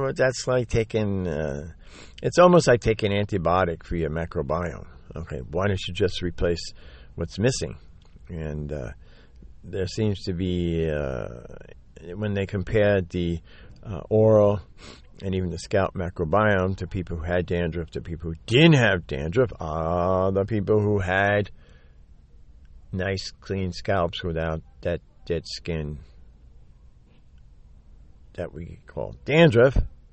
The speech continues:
had a different microbiome. The people who didn't have it had a different microbiome than the people who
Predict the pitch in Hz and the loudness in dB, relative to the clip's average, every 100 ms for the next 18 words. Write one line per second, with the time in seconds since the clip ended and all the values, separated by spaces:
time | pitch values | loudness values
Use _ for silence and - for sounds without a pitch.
0 | - - - - - - - - - 101 | -20 -20 -20 -20 -20 -20 -20 -20 -10 -2
1 | 98 90 87 92 - 87 82 - - - | 0 0 0 -4 -4 -4 -4 -10 -20 -20
2 | - 87 80 80 80 71 69 50 55 - | -12 -8 -8 -6 -8 -8 -10 -10 -12 -8
3 | 101 87 85 82 82 - 92 92 87 85 | -8 -6 -6 -6 -8 -4 -4 -2 -2 -2
4 | 87 80 - - - - 82 80 78 90 | -2 -4 -8 -20 -20 -12 -8 -6 -4 -6
5 | - 85 80 - 90 78 - 76 69 64 | -4 -4 -6 -10 -10 -10 -8 -10 -8 -8
6 | 67 64 57 - - 69 60 52 62 - | -8 -8 -10 -14 -16 -12 -12 -12 -14 -12
7 | 60 55 57 57 | -12 -12 -12 -14